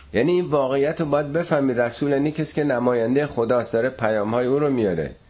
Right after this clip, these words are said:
آخه چرا انقدر آزار می-، او رو متهم کرده بودن که به یک زن فاحشه‌ای هم ارتباط داره و در جای دیگه میگه که خطاب به مسلمان‌ها: «یا ایها الذین آمنوا لا تکونوا کالذین آذوا موسی»، مثل اونایی نباشید که موسی رو آزار دادن،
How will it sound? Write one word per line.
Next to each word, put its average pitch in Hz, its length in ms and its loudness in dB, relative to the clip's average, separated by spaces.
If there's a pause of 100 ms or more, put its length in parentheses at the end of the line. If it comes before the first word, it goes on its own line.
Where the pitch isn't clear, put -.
(440)
آخه 139 220 -4
چرا 160 300 -2
انقدر 127 280 0
آزار 101 320 0
می-، 95 120 -2
او 110 80 0
رو 139 80 2
متهم 127 480 -2
کرده 110 300 -2
بودن 117 300 -2
که 110 140 -2
به 101 200 0
یک 101 220 0
زن 98 260 0
فاحشه‌ای 92 600 -4
هم 90 120 -2
ارتباط 87 520 -4
داره 87 220 -2
و 85 200 -4 (460)
در 92 140 0
جای 110 280 -2
دیگه 104 240 0
میگه 107 280 0
که 104 240 -2 (420)
خطاب 104 360 -2
به 101 100 0
مسلمان‌ها: 85 640 -2
«یا 104 240 0
ایها 113 180 0
الذین 95 400 0
آمنوا 95 360 0
لا 131 300 0
تکونوا 123 500 -2
کالذین 107 600 0
آذوا 113 640 0
موسی»، 92 380 -2 (540)
مثل 127 240 -2
اونایی 135 300 2
نباشید 156 560 -2
که 131 180 0
موسی 117 400 -2
رو 113 160 2
آزار 98 580 0
دادن، 82 520 0